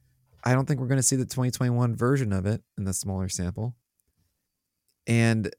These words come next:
it's, it's just, it's just not enough. You can't these days be a sinker guy for the most part.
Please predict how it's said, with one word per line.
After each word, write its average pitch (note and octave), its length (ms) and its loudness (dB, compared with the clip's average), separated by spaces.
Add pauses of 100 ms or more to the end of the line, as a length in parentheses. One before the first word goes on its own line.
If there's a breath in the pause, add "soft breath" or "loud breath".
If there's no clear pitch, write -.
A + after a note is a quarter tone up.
(440)
it's, G2+ 520 -6
it's - 240 2
just, - 340 6
it's - 200 0
just - 140 -2
not A2 180 0
enough. F#3 460 0
You B2 120 -2
can't E3 500 2
these C#3+ 180 4
days C3 280 2
be A#2+ 180 2
a A#2+ 60 4
sinker A2 320 -2
guy G#2+ 220 -2
for G2 160 -8
the F#2 60 -4
most F#2 240 -2
part. G2 220 -4